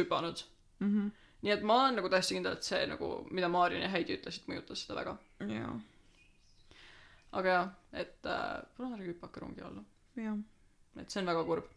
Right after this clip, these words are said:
Speaker 1: Aga, et, äh, see oli, see on nagu üks asi, mis, <laughs> mis istub nagu rent-free'lt mu peas.
Speaker 2: Jep.
Speaker 1: Et jah, renti nad ei maksa.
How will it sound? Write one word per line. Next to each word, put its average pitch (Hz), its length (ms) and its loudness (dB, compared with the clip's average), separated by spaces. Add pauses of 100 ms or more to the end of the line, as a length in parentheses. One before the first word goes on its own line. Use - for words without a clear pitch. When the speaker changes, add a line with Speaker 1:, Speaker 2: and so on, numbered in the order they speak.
(800)
Speaker 1:
Aga, 415 200 10 (640)
et, 233 340 0
äh, 226 300 12
see 269 200 6
oli, 262 160 4
see 254 100 6
on 269 100 12
nagu 226 120 4
üks 285 280 12
asi, 220 200 10
mis, 226 180 10 (120)
<laughs> 254 140 6
mis 269 120 12
istub 277 260 10
nagu 190 200 6
rent-free'lt 196 540 4
mu 180 100 -6
peas. 175 340 2
Speaker 2:
Jep. 208 300 6 (840)
Speaker 1:
Et - 300 -2
jah, 190 220 4
renti 220 300 2
nad 175 160 2
ei 180 60 0
maksa. - 320 -2